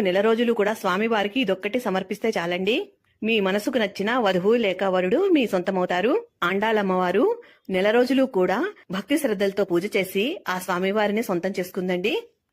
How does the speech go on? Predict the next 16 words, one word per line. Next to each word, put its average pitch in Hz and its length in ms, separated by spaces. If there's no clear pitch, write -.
అందుకనే 208 360
మనం 196 180
కూడా 190 260
ఈ 208 100
నెల 185 220
రోజులు 240 280
కూడా 180 160
భక్తి 180 300
శ్రద్ధలతో 190 480
అమ్మ 185 160
అయ్యవార్లని 185 580
కొలిచి 175 360
మనకున్న 208 340
కోరికలన్నీ 208 600
కూడా 180 160
నెరవేర్చుకునే 208 720